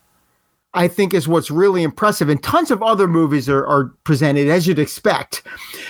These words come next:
And the bonus segments include a look at the Final Girl phenomenon, movie soundtracks. That was one of the most interesting ones, where they're getting into the scores and everybody's favorite score from a horror movie. Um, violence and,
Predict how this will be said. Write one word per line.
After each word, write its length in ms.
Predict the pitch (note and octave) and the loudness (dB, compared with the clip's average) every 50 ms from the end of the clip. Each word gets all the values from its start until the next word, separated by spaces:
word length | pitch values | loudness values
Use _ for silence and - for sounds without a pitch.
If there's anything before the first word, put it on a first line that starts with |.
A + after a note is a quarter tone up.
| - - - | -18 -8 -4
And 160 | G3+ G3+ G#3 | 0 2 2
the 80 | G#3 F#3+ | 2 2
bonus 460 | D3+ - C#4+ D#4+ E4+ E4 C#4 - - | 2 0 0 2 2 0 0 0 0
segments 400 | A3 G3+ G3+ F3+ F#3+ F#3 E3 G3 | 0 2 2 2 2 2 2 2
include 380 | F3+ E3 - - F#3+ G3 F3 | 0 0 0 0 2 2 2
a 40 | F3 | 2
look 240 | E3+ E3+ F3+ F3 - | 2 0 0 0 0
at 120 | F3+ E3+ | -2 -2
the 80 | - F#3 | -2 -4
Final 480 | - - - G#3 G#3+ A3 G3+ F#3+ F3+ C#3+ | -4 -2 0 0 2 2 2 2 2 2
Girl 260 | B2+ D3+ C#3+ C#3 C3 | 2 2 2 0 0
phenomenon, 840 | - - C#3+ C3 B2 A#2+ A#2+ A#2 A#2+ A#2+ A#2+ A#2+ A#2 A2 A#2+ B2 - _ _ _ _ _ _ _ | -2 -2 0 0 2 2 2 0 0 -2 -2 0 0 0 -2 -2 -6 _ _ _ _ _ _ _
movie 440 | E3 F3 G3 A3+ B3+ G#3+ G3+ A#3 G3+ | 2 4 4 4 2 2 0 0 -2
soundtracks. 1000 | - - - G#3+ G3+ G3 G3+ G3 F3+ - - - D#3 C#3 A#2 A#2 - - - | -2 -2 -2 0 0 2 2 2 0 0 -2 0 0 0 -2 -4 -6 -6 -4
That 240 | - C#4 C#4 C4 A3+ | -2 0 0 0 0
was 180 | G3 E3 C3 D3+ | -2 -2 0 2
one 140 | E3+ E3 | 2 2
of 80 | D#3+ C#3+ | 2 2
the 60 | D3 | 2
most 280 | C#3+ C#3+ C#3+ C3+ - - | 2 2 2 0 0 0
interesting 480 | D3+ D3 - C#3+ B2+ - - C3 A#2+ | -2 0 0 -2 -2 0 0 2 2
ones, 240 | A#2+ B2 B2 A#2 B2+ | 2 2 2 0 0
where 100 | B2+ C3 | 2 2
they're 120 | C3 C3 B2+ | 2 2 2
getting 300 | - E3 D3+ D3+ D3 D3+ | 2 2 2 2 2 2
into 180 | D3 C3+ C#3 | 0 0 0
the 100 | B2 C3+ | 0 0
scores 880 | B2+ - - - - E3+ E3 F#3 E3+ C#3+ - - B2+ - - - - - _ - - - - - - | -2 -2 -6 -4 -2 0 2 2 2 0 -2 -6 -8 -8 -8 -8 -8 -10 _ -20 -20 -20 -20 -10 -4
and 120 | - E3 F3+ | -2 0 0
everybody's 520 | F#3+ F#3 E3 G3+ F#3 E3+ F3 D#3+ D3+ C3 - | 2 2 2 2 2 2 2 2 0 0 -2
favorite 400 | - F#3 F3 E3+ C#3+ D3+ C#3 - | -2 0 0 2 2 0 -2 -4
score 460 | - - - - F3+ F#3 F#3 E3+ D3+ | -8 -6 0 2 2 4 4 2 0
from 200 | - D#3 C#3+ C3+ | -2 -2 0 0
a 60 | B2+ | 0
horror 320 | A2+ B2+ B2 A#2+ A#2+ A#2 | 0 0 0 2 2 2
movie. 420 | A#2 A#2+ B2 B2+ B2+ B2+ C3 B2 C3 - _ _ _ - - - - - - - - - - - _ | 2 2 2 0 0 0 -2 -4 -4 -6 _ _ _ -20 -20 -20 -20 -20 -20 -20 -20 -20 -20 -12 _
Um, 380 | - D#3 D#3 D#3 D#3 D3+ C#3+ - - _ C3+ | -2 0 2 2 2 2 0 -2 -4 _ -4
violence 540 | B2+ F3 F#3+ G3+ G#3+ G#3+ A3+ A3 G#3 - | 0 0 2 2 2 2 0 0 0 0
and, 280 | G#3+ G3+ G3 G3 F#3+ G3 | 2 2 4 2 2 0